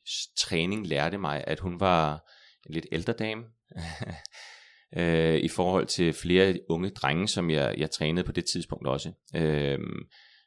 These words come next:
hvor at det letteste var at have en nogenlunde ens metode,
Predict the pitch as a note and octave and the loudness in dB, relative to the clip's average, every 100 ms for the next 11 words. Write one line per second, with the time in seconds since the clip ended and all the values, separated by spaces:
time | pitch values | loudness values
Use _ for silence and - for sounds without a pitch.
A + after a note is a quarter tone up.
0 | - D#2+ E2+ C#2 E2+ - E2 E2+ F2 - | -6 0 2 4 2 2 0 2 0 -2
1 | F#2 D#2+ D#2+ E2 - D#2 C#2+ E2 D#2 E2 | -2 2 2 0 -2 -2 -2 -4 -4 -4
2 | D#2+ E2 E2+ E2 F2 - - F#2 - F#2 | -6 -6 -4 -4 -6 -8 -8 -6 -6 -8
3 | E2+ - G#2+ A#2 C#3+ | -8 -4 -2 0 -2